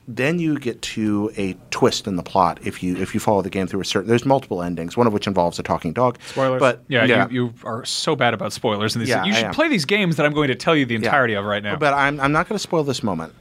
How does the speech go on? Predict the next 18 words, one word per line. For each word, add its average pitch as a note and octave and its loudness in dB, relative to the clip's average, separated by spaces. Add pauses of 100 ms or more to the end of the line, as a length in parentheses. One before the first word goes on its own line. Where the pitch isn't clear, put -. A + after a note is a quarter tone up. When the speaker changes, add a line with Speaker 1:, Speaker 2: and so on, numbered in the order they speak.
Speaker 1:
Um, G#2 2
but A2 -2
there A2 0
comes F3+ -2
a - -4
time D3+ 0
in A#2+ 2
the B2 4
game G#2 0
where G2+ 0
I G#2+ 2
think A2+ -2
better A#2 2
than B2 2
any B2 0
video D3+ 2
game A2+ 4 (180)
ever, G#2 -2